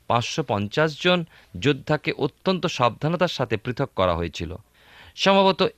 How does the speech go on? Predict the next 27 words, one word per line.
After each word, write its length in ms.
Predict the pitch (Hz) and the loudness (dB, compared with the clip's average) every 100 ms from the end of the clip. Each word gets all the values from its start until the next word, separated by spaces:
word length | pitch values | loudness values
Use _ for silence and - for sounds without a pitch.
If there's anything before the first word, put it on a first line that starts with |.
| - | 2
এই 280 | 160 208 196 | 4 4 2
সৈন্য 440 | - 147 147 139 | 2 2 4 0
প্রায় 260 | - 123 113 | 2 2 2
কুড়ি 200 | - 190 | 0 -2
থেকে 240 | 196 180 151 | 0 -2 -2
তিরিশ 400 | - 135 143 139 | -2 -2 -2 -2
লক্ষ 240 | 131 - | -4 -2
লোকের 320 | 113 110 117 | -2 0 0
মধ্য 320 | 101 95 85 110 | 0 -2 -2 -4
হতে 240 | 107 202 | -4 -4
নেওয়া 260 | 120 87 80 | -4 -4 -4
হয়েছিল। 460 | 82 82 - 80 - _ _ _ - - - - | -6 -8 -10 -10 -14 _ _ _ -20 -20 -10 0
এটা 140 | 160 | 2
লক্ষ্য 280 | 123 110 165 | 4 2 0
করার 220 | 185 185 | 2 2
বিষয় 340 | 123 123 170 143 | 2 0 0 0
যে 100 | 117 | -2
কেবলমাত্র 640 | 123 127 160 165 - 117 | -2 0 0 -2 -2 -6
প্রকৃত 480 | - - 139 165 - - | -4 -6 -6 -4 -6 -6
ইসরায়েলীয়দেরই 840 | 113 113 107 143 151 165 175 135 87 _ _ _ 107 | -4 -4 0 2 2 2 2 0 -4 _ _ _ -6
যুদ্ধ 300 | 110 170 135 | -2 0 0
বিগ্রহে 400 | 147 135 113 117 - | -2 -2 0 0 0
অংশ 320 | 104 110 - | -2 -2 -2
নেবার 300 | 131 104 120 | -2 0 0
অনুমতি 560 | - 98 95 92 160 165 | -2 -4 -4 -4 -6 -4
দেওয়া 220 | 98 85 | -2 -2
হয়েছিল। 460 | 82 85 87 82 | -4 -8 -10 -10